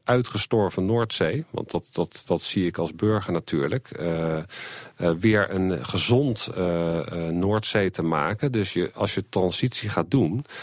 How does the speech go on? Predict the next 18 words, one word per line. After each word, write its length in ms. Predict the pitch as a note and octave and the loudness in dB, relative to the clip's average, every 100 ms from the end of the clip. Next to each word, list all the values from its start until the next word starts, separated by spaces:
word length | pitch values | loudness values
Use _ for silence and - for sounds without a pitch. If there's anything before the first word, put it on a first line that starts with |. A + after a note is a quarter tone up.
| - - - - - | -12 -12 -16 -10 2
moet 140 | C#3 | 4
je 60 | B2 | 4
natuurlijk 320 | A2 G2+ - | 2 0 2
kijken 260 | B2 G2+ | 2 2
of 120 | F#2+ - | 0 -4
je 80 | G2 | 0
kansen 580 | C3 C3+ A#2+ G2 F2 D#2+ | 2 2 2 2 2 2
hebt 320 | E2 - - | -2 -2 -6
om, 340 | - F2+ F2 | 0 0 0
eh, 120 | - | -2
die 100 | F2 | -2
natuurwaarden 1040 | F2 F2 - D3+ C#3+ B2+ F2+ G#2 G2+ F2+ E2+ | 0 0 0 0 2 0 0 2 2 0 0
weer 180 | E2+ E2 | 0 0
te 160 | F2 | -4
kunnen 300 | - F#2+ E2 | -2 0 0
herstellen 540 | D#2 D#2 - F2 D2+ D2 | -2 -4 0 0 0 -2
in, 280 | D#2+ D#2 | -2 -2
eh, 100 | - | -4